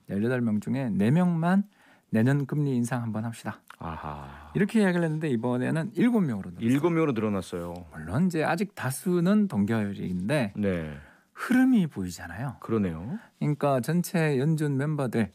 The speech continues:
Speaker 1: 연방준비제도 이사회에 모여있는 열두 개 지역연은의 총재님들, 또 연준 이사님들이 얼마나 전문가입니까? 근데 이분들이
Speaker 2: 음.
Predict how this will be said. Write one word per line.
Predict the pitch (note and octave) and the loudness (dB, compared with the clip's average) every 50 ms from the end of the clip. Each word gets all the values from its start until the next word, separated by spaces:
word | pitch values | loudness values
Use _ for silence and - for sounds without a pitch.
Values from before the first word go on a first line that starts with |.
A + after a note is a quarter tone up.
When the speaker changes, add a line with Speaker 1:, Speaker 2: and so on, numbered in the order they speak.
| - | -4
Speaker 1:
연방준비제도 | - A2 A#2+ B2 C#3 C3+ B2 C3 C3 C3 C3+ B2+ C3 A#2+ A#2+ | 0 0 2 2 2 0 0 0 -2 -2 -2 -2 -2 0 0
이사회에 | A2+ G2+ A2 A2+ - C3+ B2+ A#2+ A#2+ A#2+ A#2+ A#2+ G#2+ G#2 G#2 - _ _ _ _ _ | 0 0 0 0 0 -2 -2 -2 -2 -2 0 -2 -2 -4 -6 -10 _ _ _ _ _
모여있는 | - A#2 A2+ A#2+ B2+ B2 A2+ G#2+ A2 B2+ C#3 D#3 D#3+ - _ - - - - - - - _ - | -4 0 2 2 4 4 4 4 4 4 2 2 -2 -4 _ -20 -20 -20 -20 -20 -20 -14 _ -2
열두 | G#2 A2+ A#2 - A#2+ A#2+ | -2 0 0 0 -2 0
개 | B2+ A#2 A#2 | 2 0 0
지역연은의 | A2 - - A#2+ A#2 A#2+ A#2+ A#2 A2+ A2 A#2 A#2 A#2 A2+ A2+ G#2+ G2 G2+ - - A2 G#2+ G#2 | 0 0 0 2 2 2 2 2 2 2 2 2 2 2 2 0 0 -2 -4 -4 -2 -2 -2
총재님들, | - - D#3+ D3+ C#3 D3 C#3 C3+ A#2+ A2+ A2 G#2 G2+ A2+ A#2+ A#2+ A2+ G#2+ - | -2 0 0 0 2 2 2 2 4 4 4 4 2 2 0 0 -2 -4 -4
또 | - A2+ A2 | -4 0 2
연준 | A#2 C3 D3 C#3 C#3+ C3+ | 2 4 4 2 2 2
이사님들이 | A#2 A#2 B2+ D#3 D#3 D3 C3+ B2+ B2+ C3 C3 D3+ | 2 2 2 2 0 0 0 -2 -2 -4 -4 -4
얼마나 | D#3 C#3 C#3 E3 F#3+ G#3+ A3 G#3+ | -4 -2 2 2 4 4 4 2
전문가입니까? | G3+ - A2+ G#2+ G#2+ G#2+ G2+ G2+ G2+ G2 C#3+ C#3 A2+ | 2 2 0 0 0 0 -2 -4 -4 -4 -4 -4 -4
근데 | G#2 A#2 C3+ D3+ | -4 -4 -2 0
이분들이 | F3 F3+ G#3 G#3+ G#3 G3 G3+ G3 A3 B3+ | 2 4 4 4 4 4 2 2 2 0
Speaker 2:
음. | C#4+ | 0